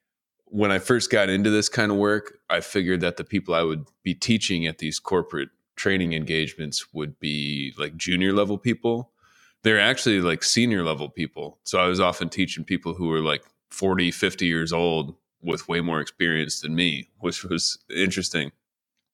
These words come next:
Um, but the reason that is, is the company will make a decision to, like, adopt a new technology or something like that. And then people will need to get re-skilled.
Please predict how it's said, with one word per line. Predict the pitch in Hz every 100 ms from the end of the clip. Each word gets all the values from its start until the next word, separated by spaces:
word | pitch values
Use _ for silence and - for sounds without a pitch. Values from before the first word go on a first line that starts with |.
| - -
Um, | - 92 82 82 - - - - -
but | 127
the | 120
reason | 123 131 110
that | 95
is, | 104 104 90
is | 90 -
the | 80
company | - 78 80 78
will | 76
make | 78 76 -
a |
decision | 67 - 78 76 82 78 -
to, | 73
like, | 67 65 - - _ - -
adopt | 87 82 76 -
a | 87
new | 80
technology | 78 82 - 78 73 73 85 82
or | 80
something | - 87 98 87
like | 85 -
that. | 85 90 - _
And | 78 73
then | 69 67 - _ _ -
people | 90 80
will | 76
need | 76 69
to |
get | 71 69 -
re-skilled. | 80 78 - - 80 76 82